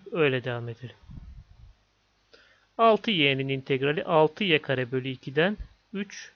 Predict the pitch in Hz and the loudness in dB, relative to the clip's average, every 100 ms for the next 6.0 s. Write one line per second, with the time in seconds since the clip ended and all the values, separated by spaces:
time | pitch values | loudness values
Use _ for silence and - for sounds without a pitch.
0 | _ 156 139 143 - 123 113 - - - | _ -6 0 2 0 -6 -6 -12 -20 -20
1 | _ _ _ _ _ _ _ _ _ 180 | _ _ _ _ _ _ _ _ _ -14
2 | - - 208 - - 151 190 - _ - | -8 -4 -2 -4 -6 -4 -4 -6 _ -14
3 | 170 - - 139 135 151 - 139 127 117 | -12 -8 -2 0 0 -2 -6 -6 -6 -12
4 | _ - _ _ _ _ _ - - 226 | _ -20 _ _ _ _ _ -14 -6 -2
5 | 214 - 175 160 147 139 - 165 190 - | -2 -4 -2 2 4 2 0 -4 -6 -10